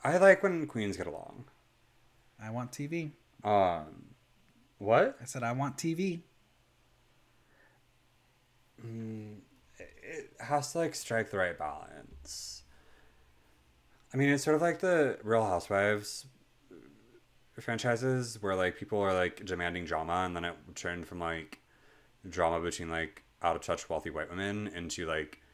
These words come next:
Speaker 1: the most traumatic experiences of your life.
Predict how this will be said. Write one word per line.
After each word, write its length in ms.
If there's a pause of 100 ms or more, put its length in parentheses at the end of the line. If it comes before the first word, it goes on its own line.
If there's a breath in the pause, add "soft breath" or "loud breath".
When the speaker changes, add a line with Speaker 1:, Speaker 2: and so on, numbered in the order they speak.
(260 soft breath)
Speaker 1:
the 180
most 300
traumatic 640
experiences 640
of 80
your 100
life. 360